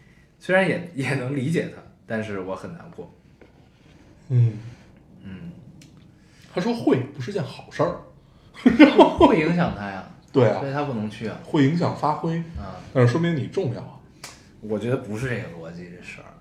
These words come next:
Speaker 2: 是吗？
Speaker 1: 你像就是，就算是我考试，我要去外地考试，我肯定不希望别人来打扰我。
Speaker 2: 哦。
Speaker 1: 为什么呢？就是因为，就是，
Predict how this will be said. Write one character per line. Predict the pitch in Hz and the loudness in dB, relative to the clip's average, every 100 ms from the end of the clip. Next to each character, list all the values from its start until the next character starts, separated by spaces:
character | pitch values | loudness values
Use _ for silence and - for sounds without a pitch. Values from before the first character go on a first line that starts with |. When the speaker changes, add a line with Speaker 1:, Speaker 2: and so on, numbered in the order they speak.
| - | -8
Speaker 2:
是 | 131 113 | 0 2
吗？ | 107 107 - - _ _ | 2 -4 -14 -20 _ _
Speaker 1:
你 | 123 | -4
像 | 131 190 | 0 0
就 | 196 | 0
是， | 170 170 | -2 -4
就 | 180 | -2
算 | 185 | 0
是 | 147 110 | 0 0
我 | 113 | 0
考 | - 117 98 | -2 -4 -8
试， | - 110 87 92 - - | -6 -8 -8 -14 -18 -18
我 | 104 95 | -14 -8
要 | 107 | -8
去 | 117 143 | -4 -2
外 | 131 | 0
地 | 110 | -2
考 | 104 87 | -6 -12
试， | 98 | -10
我 | 113 | -8
肯 | 120 | -6
定 | 107 | -6
不 | 117 | -6
希 | 113 | -6
望 | 101 95 | -6 -8
别 | 87 | -12
人 | 90 | -12
来 | 90 | -12
打 | 85 95 | -12 -12
扰 | 85 | -14
我。 | 85 - _ _ _ _ _ _ _ | -16 -20 _ _ _ _ _ _ _
Speaker 2:
哦。 | 110 98 | -6 -2
Speaker 1:
为 | 170 170 | 2 2
什 | 123 | 2
么 | 104 95 | -2 -6
呢？ | 92 95 | -12 -14
就 | 104 160 | -8 -6
是 | 156 | -2
因 | 165 | -2
为， | 165 135 | -4 -4
就 | 147 | -4
是， | 135 120 | -4 -4